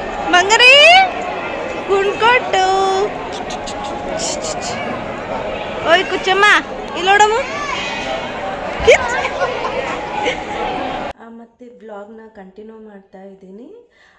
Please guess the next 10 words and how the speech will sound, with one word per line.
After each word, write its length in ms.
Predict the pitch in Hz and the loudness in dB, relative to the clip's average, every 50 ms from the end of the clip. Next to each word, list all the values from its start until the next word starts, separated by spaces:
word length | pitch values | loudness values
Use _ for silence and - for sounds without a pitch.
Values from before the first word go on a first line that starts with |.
| _ _ | _ _
ಆ, 40 | 226 226 | _ -20
ನೈಟೇ 600 | 220 220 208 214 214 202 208 226 214 - 285 285 | -20 -20 -20 -20 -18 -18 -18 -18 -16 -16 -16 -16
ಬಂದ್ವಿ 560 | 254 233 240 214 214 226 220 233 226 220 220 | -16 -18 -18 -20 -20 -20 -18 -18 -18 -20 _
ತಿರುಪತಿಯಿಂದ. 840 | - 214 196 202 202 - 214 208 _ 208 208 202 202 196 196 196 208 254 | -20 -16 -16 -16 -18 -18 -20 -20 _ -20 -20 -18 -20 -18 -20 -20 -20 -20
ನನಗೆ 360 | 294 302 277 262 262 254 262 | -20 -16 -14 -14 -14 -14 -14
ಅಲ್ಲಿ 300 | 254 240 240 233 233 233 | -16 -16 -18 -18 -18 -20
ವ್ಲಾಗ್ 440 | 226 208 _ 214 214 220 262 269 - | -20 -20 _ -20 -18 -18 -18 -18 -18
ಕಂಟಿನ್ಯೂ 400 | 285 240 226 233 240 240 240 233 | -20 -20 -18 -18 -20 -18 -18 -18
ಮಾಡೋಕ್ಕಾಗಲಿಲ್ಲ, 720 | 233 226 220 214 214 _ 196 196 196 226 220 208 196 185 | -18 -18 -20 -20 -20 _ -20 -20 _ -20 -20 -20 -20 -20
ಯಾಕಂದರೆ 760 | 190 196 _ - 233 233 214 185 170 175 180 233 269 _ | -20 -20 _ -20 -20 -20 -20 -20 -20 -20 -20 -20 -20 _